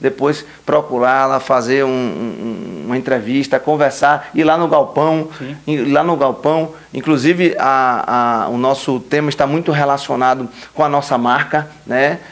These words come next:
Speaker 1: É, a cidade que nós amamos, aquilo que amamos, o que a gente ama. Então é importante você trazer isso. É, o, o povo de Amargosa é um povo acolhedor,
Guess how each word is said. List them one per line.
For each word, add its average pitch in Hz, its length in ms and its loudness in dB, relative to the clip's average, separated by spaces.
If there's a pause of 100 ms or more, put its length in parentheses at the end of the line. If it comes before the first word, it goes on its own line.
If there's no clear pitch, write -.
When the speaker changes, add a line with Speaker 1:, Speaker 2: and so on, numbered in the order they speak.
(160)
Speaker 1:
É, 120 320 0
a 117 80 2
cidade 123 400 0
que - 80 -12
nós 127 220 -2
amamos, 123 540 -2
aquilo 127 280 -2
que 135 140 -4
amamos, 123 560 -2
o - 40 -16
que 143 120 0
a 131 80 4
gente 139 260 -6
ama. 139 440 0 (200)
Então 208 180 0
é 220 40 2
importante 190 500 2
você 185 100 0
trazer 139 360 0
isso. 113 360 -4 (320)
É, 156 240 4
o, 196 60 2
o 208 240 -2
povo 180 340 2
de 143 80 2
Amargosa 117 640 0 (760)
é - 60 0
um 143 60 0
povo 135 460 -2 (160)
acolhedor, 117 640 0